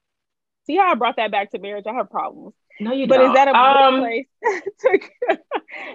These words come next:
Speaker 2: I
Speaker 1: to have a
Speaker 2: wouldn't
Speaker 1: bachelorette party?
Speaker 2: It could be. I, if me thinking of you, I wouldn't think that that would be the city that you
Speaker 1: No?
Speaker 2: would choose
Speaker 1: Okay.
Speaker 2: to have your bachelorette. I think it's
Speaker 1: Too
Speaker 2: perfectly
Speaker 1: much
Speaker 2: fine.
Speaker 1: hookah. Hookah's bad for you, everybody. And Atlanta
Speaker 2: Yeah.
Speaker 1: loves hookah.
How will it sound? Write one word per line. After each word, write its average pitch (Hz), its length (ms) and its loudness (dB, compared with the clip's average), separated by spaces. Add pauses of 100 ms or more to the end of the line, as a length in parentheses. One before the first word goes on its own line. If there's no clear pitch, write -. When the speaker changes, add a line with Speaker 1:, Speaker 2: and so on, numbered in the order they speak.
(120)
Speaker 2:
I 277 180 4
Speaker 1:
to 277 280 -2
have 277 200 2
a - 60 -
Speaker 2:
wouldn't 254 60 2
Speaker 1:
bachelorette 226 340 -2
party? 262 320 -8 (680)
Speaker 2:
It 311 200 0
could 330 280 0
be. 359 200 2 (100)
I, 196 280 0 (800)
if 233 180 -2 (160)
me 226 380 -4
thinking 214 340 -4
of 156 140 -2
you, 165 240 -2
I 151 120 0
wouldn't 143 300 -6
think 151 200 -8
that 135 160 -6
that 143 180 -2
would 131 100 -8
be 127 100 -8
the 120 200 -16
city 123 180 -6
that 120 140 -6
you - 80 -8
Speaker 1:
No? - 100 -2
Speaker 2:
would 113 140 -6
choose - 140 -6
Speaker 1:
Okay. - 160 -10
Speaker 2:
to - 60 -8
have 135 160 -8
your 123 100 -12
bachelorette. - 500 -4
I 156 140 0
think 165 180 -2
it's 143 160 -6
Speaker 1:
Too - 60 -20
Speaker 2:
perfectly 147 320 -6
Speaker 1:
much 277 180 0
Speaker 2:
fine. 226 240 0
Speaker 1:
hookah. 202 160 -4
Hookah's 349 380 2
bad 277 340 2
for 285 80 -8
you, 240 180 -6
everybody. 185 680 -8
And 214 140 -4
Atlanta 262 340 2
Speaker 2:
Yeah. 349 120 -2
Speaker 1:
loves 254 200 -4
hookah. 247 460 -6